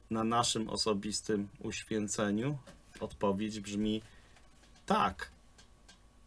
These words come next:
Poszczególni chrześcijanie wykazują różne stopnie świętości na ziemi i zostaną odpowiednio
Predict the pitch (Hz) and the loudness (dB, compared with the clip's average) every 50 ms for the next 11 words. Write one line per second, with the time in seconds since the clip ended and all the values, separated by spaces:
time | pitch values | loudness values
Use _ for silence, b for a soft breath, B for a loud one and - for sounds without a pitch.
0 | - - - 139 139 - - - 156 147 131 147 175 190 190 190 185 - - 156 | -20 2 4 4 6 6 6 6 6 6 6 8 8 10 10 10 10 8 8 4
1 | 143 - - - 151 147 143 147 151 151 151 147 147 147 135 - - - - 127 | 4 4 4 4 6 8 8 8 8 6 6 4 4 2 0 -2 -8 -4 0 0
2 | 135 131 - 131 123 120 135 139 131 127 127 127 143 139 120 120 120 117 - - | 2 4 4 4 4 6 4 4 4 6 6 6 6 6 6 4 2 0 2 2
3 | 123 117 - - 117 107 - - 110 107 107 104 - 117 113 117 110 - - - | 2 0 2 0 -2 -2 -2 0 -2 -2 -2 0 2 4 4 4 2 0 -2 -4
4 | - 95 95 95 95 95 113 117 117 117 104 98 90 98 98 104 104 - - - | -2 0 0 2 2 2 0 0 2 2 0 -2 -2 -2 -2 -2 -2 0 2 4
5 | 127 127 120 110 101 98 98 - - 110 101 107 120 120 120 117 113 110 107 | 4 4 4 2 0 -2 -4 -2 0 0 0 2 0 0 0 -2 -2 -2 -2